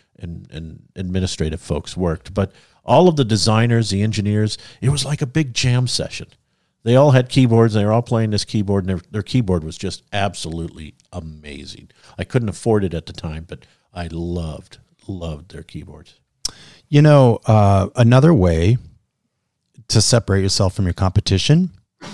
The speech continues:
Speaker 2: become a socially conscious business. I-, is, you've heard of Tom's, the, the shoe store, right?
Speaker 1: Mm-hmm.
Speaker 2: Uh, they're a shoe company that helps one person in need for every pair of shoes that are sold. What if you, and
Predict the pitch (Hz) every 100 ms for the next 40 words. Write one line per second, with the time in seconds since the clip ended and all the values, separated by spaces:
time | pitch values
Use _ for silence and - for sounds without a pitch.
0 | - - - 123 - 151 135 110 - -
1 | 143 - 143 127 - - 147 - 147 -
2 | 82 78 73 - - _ _ _ _ _
3 | _ _ _ 120 135 127 143 123 110 107
4 | 85 - 107 90 92 - 107 95 90 98
5 | 92 110 98 - 92 87 87 98 - -
6 | 90 104 117 - - - 101 92 92 90
7 | - - - 107 117 117 - - 127 110
8 | 104 107 98 87 107 107 - - _ 110
9 | 120 160 165 160 170 170 135 107 - 95
10 | 104 110 104 107 - 90 87 87 90 87
11 | 82 87 - _ _ _ _ - - -
12 | _ _ - 135 - 202 156 - _ _
13 | 117 113